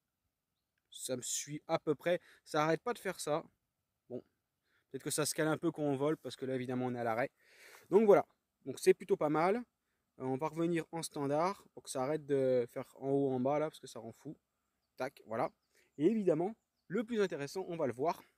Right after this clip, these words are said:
c'est le mode waypoint. Donc là, on se retrouve ici, donc à côté où j'ai fait beaucoup de plans, voilà, à côté de, de l'étang.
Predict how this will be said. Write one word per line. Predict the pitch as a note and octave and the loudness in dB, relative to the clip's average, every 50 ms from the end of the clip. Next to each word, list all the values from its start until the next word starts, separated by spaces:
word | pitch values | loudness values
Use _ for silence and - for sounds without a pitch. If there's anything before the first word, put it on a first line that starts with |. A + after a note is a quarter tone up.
| _ _ _ _ _ _ _ _ _ _ _ _ _ _ _ - - - _ _ _ _ _ | _ _ _ _ _ _ _ _ _ _ _ _ _ _ _ -16 -16 -16 _ _ _ _ _
c'est | - - - - - - G#3 G#3+ A3 G3+ - _ _ | -6 -2 0 2 6 10 10 10 10 8 2 _ _
le | - E3 D3+ D3 C#3+ | -6 -2 0 0 2
mode | D#3 E3+ F#3+ G3+ G3+ F#3+ G3+ G3+ - _ _ - | 2 4 4 6 6 6 4 0 -2 _ _ -8
waypoint. | E3 D#3 F3 F#3 E3 - D3+ D3 D3 D3 D3 - - - _ _ _ _ _ _ _ _ | 2 4 6 6 6 4 0 0 0 0 -2 -4 -10 -20 _ _ _ _ _ _ _ _
Donc | C#3 E3 D#3 - | -4 -2 4 6
là, | G#3 G#3 | 8 8
on | F#3 | 8
se | - - | 6 2
retrouve | - D#3+ - - - F#3+ G3 F3+ C#3+ B2+ A#2+ _ _ _ _ _ _ _ - | -4 -6 -6 -4 -2 0 0 2 0 -2 -8 _ _ _ _ _ _ _ -16
ici, | E3 D3 - - G#3 B3+ E4 - _ _ _ _ _ _ _ _ _ _ _ - | -10 -8 -6 -4 -2 -2 -2 -4 _ _ _ _ _ _ _ _ _ _ _ -6
donc | C#3 C#3 C#3 C3+ - - _ - | -2 -2 -2 -2 -4 -10 _ -4
à | E3 F3+ | -4 -2
côté | - - F#3 E3+ - - F#3+ F#3 F3+ D3+ _ _ - _ - - _ - - - - | 0 0 -2 -2 2 4 6 6 6 4 _ _ -20 _ -18 -18 _ -18 -20 -16 -14
où | C#3+ | -6
j'ai | C3+ D3+ | -4 -4
fait | - - D#3 | -4 -4 -6
beaucoup | C#3+ D3 - - D#3+ | -8 -8 -8 -10 -10
de | - | -10
plans, | - D#3+ F3+ A3+ D4 | -2 0 0 2 2
voilà, | C#4 F#3+ F3 F#3 G3+ | 4 4 4 4 2
à | G3+ | 2
côté | - D3+ - - D3 C#3 | -2 -6 -8 -8 -6 -2
de, | C#3+ C3+ B2+ B2+ B2+ | -2 0 0 0 0
de | C3+ | -2
l'étang. | C3+ C3 B2+ - - A#3+ | -2 -2 -2 -2 -4 -6